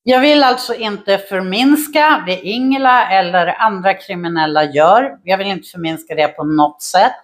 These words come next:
Men det jag säger är inte att det är okej att göra det de har gjort.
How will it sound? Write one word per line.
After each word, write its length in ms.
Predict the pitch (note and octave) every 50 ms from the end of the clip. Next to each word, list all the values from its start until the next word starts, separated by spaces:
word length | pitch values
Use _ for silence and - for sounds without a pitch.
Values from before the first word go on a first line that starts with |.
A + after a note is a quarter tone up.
| _ _ _ _ _ _ _
Men 100 | - G3+
det 60 | G3+ G#3
jag 140 | G3 F#3+
säger 580 | F#3+ - - C4 C4 B3+ B3+ A#3+ A3+ A3 G3+ - -
är 300 | G3 F#3+ F#3 F3+ F3 F3
inte 400 | F3 D#3+ D#3 D3+ D3 - - D#3
att 200 | D3 - D#3 D3+ -
det 60 | D#3+
är 40 | D#3
okej 460 | D#3+ D#3+ - - G3+ F#3 D#3+ D3 C#3+
att 220 | D3 D3+ D3+ - -
göra 280 | F3 D3+ D3 D#3+ D#3
det 100 | D3 D#3
de 200 | D3 D3+ C#3+ C#3+
har 180 | D3 D3 D3 D#3
gjort. 280 | F3+ G3 E3 C#3+ C#3